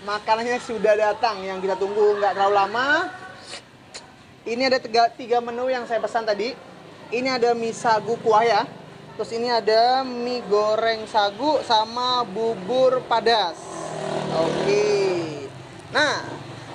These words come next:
saya jelaskan dulu yang mie sagu goreng.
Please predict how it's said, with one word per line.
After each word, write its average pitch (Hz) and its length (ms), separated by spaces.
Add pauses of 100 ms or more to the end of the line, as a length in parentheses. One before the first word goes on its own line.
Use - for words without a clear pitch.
(120)
saya 254 200
jelaskan 269 480
dulu 269 320
yang 277 380
mie 320 320 (500)
sagu 220 320
goreng. 190 380